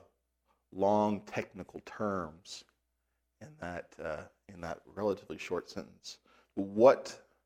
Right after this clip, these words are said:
when you hear that holiness released judicially against evil, what are some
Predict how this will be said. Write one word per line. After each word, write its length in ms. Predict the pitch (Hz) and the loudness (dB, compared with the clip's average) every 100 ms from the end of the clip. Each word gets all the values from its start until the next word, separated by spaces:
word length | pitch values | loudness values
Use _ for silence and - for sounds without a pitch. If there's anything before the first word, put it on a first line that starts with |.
| _ _ _ _ | _ _ _ _
when 320 | 107 110 113 | 0 2 2
you 200 | 113 139 | 2 2
hear 400 | 151 135 123 117 | 0 -2 2 4
that 380 | 98 92 78 - | 6 6 4 -4
holiness 800 | - - 135 151 147 143 139 135 | -14 10 12 12 10 6 4 2
released 680 | - 92 101 113 117 - - | -6 -6 0 0 0 -4 -12
judicially 920 | - 90 _ 131 131 - 110 107 101 - | -14 -14 _ 2 2 2 2 2 0 -4
against 460 | - 85 - - _ | -10 -12 -12 -20 _
evil, 540 | 107 107 98 78 71 - _ _ _ _ _ - | -2 0 0 -4 -8 -10 _ _ _ _ _ -12
what 300 | 123 143 139 | 4 6 6
are 120 | 123 117 | 4 -2
some 220 | - | -4